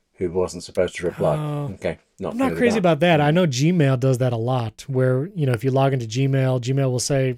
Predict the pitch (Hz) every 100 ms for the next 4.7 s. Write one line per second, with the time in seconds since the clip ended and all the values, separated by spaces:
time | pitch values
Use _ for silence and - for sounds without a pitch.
0 | - 151 269 226 208 220 185 202 190 156
1 | 190 190 160 127 135 156 160 147 135 123
2 | 107 147 123 107 95 101 - _ _ _
3 | _ _ 123 123 117 - - - 151 143
4 | 147 - 151 147 - 98 -